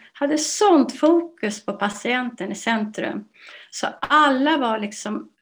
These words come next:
uppkopplade kring att prata om patienten i hela vårdkedjan. Sen så tycker jag ju, eh, så att jag tycker de här systemen i U S A är kul. Jag tycker det är intressant med Nederländerna som ligger ändå lite bättre till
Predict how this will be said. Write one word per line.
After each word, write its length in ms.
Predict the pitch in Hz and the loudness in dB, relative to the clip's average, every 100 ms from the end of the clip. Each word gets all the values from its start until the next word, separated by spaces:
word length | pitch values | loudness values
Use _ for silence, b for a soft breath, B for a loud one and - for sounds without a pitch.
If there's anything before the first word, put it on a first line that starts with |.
| 339 | -2
uppkopplade 1300 | 330 - - - 320 392 - 269 214 202 220 220 - | -2 -4 -14 -2 0 0 -4 -2 0 0 -2 -6 -8
kring 460 | - 247 220 214 208 | -4 0 0 0 0
att 200 | 214 - | -2 0
prata 460 | 320 208 196 - | 0 0 -2 -4
om 100 | 254 | -6
patienten 840 | 233 240 247 196 190 190 - 202 214 | -6 -6 -4 -4 -6 -8 -8 -8 -6
i 100 | 220 | -6
hela 320 | 202 208 196 196 | -4 -4 -4 -4
vårdkedjan. 720 | 220 214 - 381 359 - - _ _ _ B B B B B B - | -6 -4 0 0 0 -2 -8 _ _ _ B B B B B B -6
Sen 220 | 247 254 | 0 2
så 140 | 262 | 2
tycker 400 | 339 339 311 285 | 2 0 0 2
jag 160 | 277 247 | 2 2
ju, 140 | 247 | 0
eh, 520 | 240 - 240 226 214 214 | -2 -2 -2 -2 -4 -6
så 180 | - - | -6 -4
att 220 | 262 - _ _ | -4 -6 _ _
jag 240 | 285 302 | 2 2
tycker 260 | 320 311 277 | 0 -2 0
de 120 | 269 | 0
här 200 | 247 233 | 0 -4
systemen 520 | - 233 247 240 233 | -10 -10 -6 -4 -4
i 20 | |
U 60 | 233 | -6
S 140 | 226 | -4
A 120 | 226 220 - - | -4 -4 -6 -4
är 340 | 208 - - | -2 -2 -6
kul. 340 | - 220 208 | -4 -2 0
Jag 160 | 214 220 | -2 -2
tycker 240 | 269 262 | -4 -2
det 40 | 262 | 0
är 40 | |
intressant 800 | 269 285 294 - 285 349 349 330 | 0 -2 -6 -4 0 4 4 4
med 160 | 254 220 | -2 -4
Nederländerna 840 | 196 - - - 190 185 190 220 - | -4 -6 -8 -8 -6 -6 -6 -8 -10
som 280 | - 285 247 | 0 2 4
ligger 340 | 208 202 240 | 2 0 -2
ändå 400 | 240 214 190 202 | 0 0 0 -2
lite 280 | 208 214 220 | -4 -4 -4
bättre 400 | 220 220 - 240 | -6 -6 -8 -8
till 380 | - - 147 | -6 -6 -6